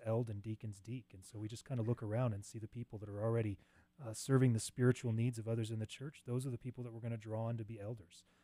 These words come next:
Uh, when we see those that are already serving the physical needs of the people of the church, uh, those are the ones that are gonna be deacons. And so I would say in the same sense for missions, uh, if you're considering missions, for instance, you mentioned mis-, missions to Brazil, um, missionaries are people that are already on mission.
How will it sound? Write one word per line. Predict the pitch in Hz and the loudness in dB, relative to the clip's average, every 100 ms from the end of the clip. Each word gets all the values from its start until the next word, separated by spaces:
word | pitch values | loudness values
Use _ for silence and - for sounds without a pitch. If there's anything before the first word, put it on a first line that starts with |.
| _ - | _ -8
Uh, | 107 | -2
when | 110 | 0
we | 110 | 0
see | - 123 | 0 0
those | 117 113 | 2 0
that | 110 | 0
are | 110 | 0
already | 110 | 0
serving | 107 - 113 107 | -2 -6 -6 -6
the | |
physical | - 131 131 123 | -8 -10 -10 -10
needs | 101 101 98 | -14 -14 -16
of | |
the | 95 | -16
people | - 107 104 | -16 -14 -12
of | |
the | 98 | -12
church, | - 107 - - - _ _ 117 | -10 -10 -10 -14 -20 _ _ -10
uh, | |
those | 101 113 117 | -2 0 2
are | |
the | 113 | 0
ones | 113 117 | 0 -2
that | 117 | -4
are | 113 | -4
gonna | 110 | -6
be | 107 | -6
deacons. | 104 117 - 90 95 | -6 -8 -8 -10 -14
And | 104 | -6
so | 123 | 2
I | |
would | 127 117 | 2 2
say | 127 | -2
in | 117 | -4
the | 107 | -4
same | - 123 117 | -6 -6 -6
sense | - 110 - | -6 -8 -8
for | 107 | -10
missions, | 101 123 - 104 95 - - _ _ - | -4 -4 -4 -6 -10 -14 -20 _ _ -10
uh, | 110 | -6
if | 104 120 | -4 -2
you're | 123 | -4
considering | 117 - 120 113 104 | -4 -8 -2 -2 0
missions, | 110 - 113 104 | -2 -2 -4 -6
for | - 107 | -6 -6
instance, | 101 - 98 | -6 -10 -14
you | 107 | -12
mentioned | 104 101 101 | -12 -10 -8
mis-, | 107 104 170 | -6 -6 -6
missions | 123 117 113 - | -4 -2 -4 -8
to | 104 | -14
Brazil, | 107 90 120 120 104 _ _ _ _ - | -14 -6 0 0 -2 _ _ _ _ -4
um, | 110 104 101 - - | -2 -2 -4 -14 -6
missionaries | 117 123 135 123 135 123 | -2 0 2 4 4 4
are | |
people | 110 117 135 | -2 -4 -2
that | 117 | -4
are | 104 | -2
already | 110 117 117 | 2 2 2
on | 113 104 | 0 -2
mission. | 113 - | -4 -8